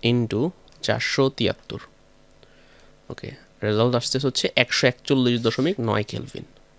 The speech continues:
ওয়ান ফোরটি ওয়ান পয়েন্ট নাইন কেলভিন। তো আমরা দেখতেছি যে আমরা উৎসের তাপমাত্রা যা ছিল তাই রাখছি, but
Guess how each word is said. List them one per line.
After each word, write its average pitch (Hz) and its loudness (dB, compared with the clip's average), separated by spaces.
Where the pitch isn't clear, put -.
ওয়ান 123 10
ফোরটি 123 4
ওয়ান 104 4
পয়েন্ট 160 2
নাইন 117 6
কেলভিন। - -4
তো - 4
আমরা 156 8
দেখতেছি 160 2
যে 117 2
আমরা 156 4
উৎসের - 8
তাপমাত্রা 185 4
যা 123 12
ছিল 165 4
তাই 131 10
রাখছি, 127 2
but 131 10